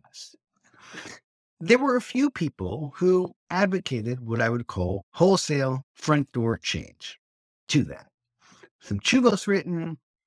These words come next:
discussions in sort of the frum press, and largely they didn't go anywhere, right? Largely, there's a sort of deep halachic conservatism that says, "We don't do that."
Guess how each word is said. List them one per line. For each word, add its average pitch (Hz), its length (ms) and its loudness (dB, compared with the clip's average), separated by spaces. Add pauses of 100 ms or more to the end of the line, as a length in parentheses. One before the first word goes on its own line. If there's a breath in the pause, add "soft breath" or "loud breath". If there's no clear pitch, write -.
(520)
discussions 135 640 0
in 117 100 2
sort 117 280 0
of 107 240 -2
the 92 140 -8
frum 113 600 0 (120)
press, - 540 0 (760 soft breath)
and 277 300 2
largely 311 480 6
they 175 140 2
didn't 151 220 4
go 82 220 -2
anywhere, - 180 -18 (1080 soft breath)
right? 160 200 -2
Largely, 180 880 2
there's 147 220 0
a 147 80 -4
sort 151 240 -2
of 131 160 -6 (160)
deep 226 260 0
halachic 160 420 0
conservatism 123 920 -4 (800 soft breath)
that 190 140 0
says, 214 360 2
"We 185 180 4
don't 139 200 0
do - 180 -14
that." - 100 -20